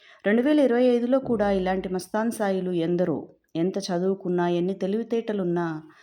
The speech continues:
ఆడపిల్లలు ఎందుకు ఇలా ప్రతిసారి సమాజం ముందు నగ్నంగా నిలబడుతున్నారు? తప్పెవరిది? లోపం ఎక్కడ? హాయ్, హలో, గుడ్ మార్నింగ్ all. ఇప్పుడు ఎవరి నోట విన్నా కూడా మస్తాన్ సాయి.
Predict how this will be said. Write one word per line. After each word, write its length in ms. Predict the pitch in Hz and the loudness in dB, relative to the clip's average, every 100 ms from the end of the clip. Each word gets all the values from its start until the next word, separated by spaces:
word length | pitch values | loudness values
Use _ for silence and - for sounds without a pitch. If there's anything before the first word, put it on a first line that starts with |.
| - - 180 | -20 -6 -2
ఆడపిల్లలు 500 | 220 233 254 247 214 | -2 0 0 2 2
ఎందుకు 300 | 214 247 240 | 0 0 -2
ఇలా 180 | 220 | -2
ప్రతిసారి 680 | 202 196 196 226 226 208 214 | -2 -4 -6 -4 -2 0 -2
సమాజం 500 | 208 196 202 208 208 | -2 -4 -4 -2 -2
ముందు 180 | 190 185 | 0 0
నగ్నంగా 500 | 175 156 165 180 185 | 0 0 0 0 0
నిలబడుతున్నారు? 840 | 180 170 175 170 170 170 165 185 - _ _ _ - - _ | 0 -2 -4 -4 -4 -2 -4 -8 -14 _ _ _ -20 -20 _
తప్పెవరిది? 960 | 208 214 254 247 240 214 240 277 - _ | -4 0 2 2 0 -2 -4 -6 -16 _
లోపం 340 | 185 185 185 175 | -2 0 0 -2
ఎక్కడ? 320 | 143 - - - _ _ _ _ - | -2 -8 -10 -12 _ _ _ _ -4
హాయ్, 180 | 233 262 | 0 2
హలో, 220 | 262 254 | 4 4
గుడ్ 260 | 247 208 196 | 4 2 2
మార్నింగ్ 320 | 208 233 226 | 2 2 2
all. 300 | 214 202 214 214 - _ _ - - - | 4 2 0 -6 -16 _ _ -20 -18 -6
ఇప్పుడు 220 | 233 254 | -4 0
ఎవరి 340 | 247 208 262 320 | 4 4 6 6
నోట 260 | 294 285 | 6 2
విన్నా 300 | 254 233 226 | 2 2 0
కూడా 280 | 214 208 240 | 0 0 2
మస్తాన్ 460 | 208 190 - 208 196 | 2 0 0 0 0
సాయి. 400 | 170 143 135 | -2 -6 -8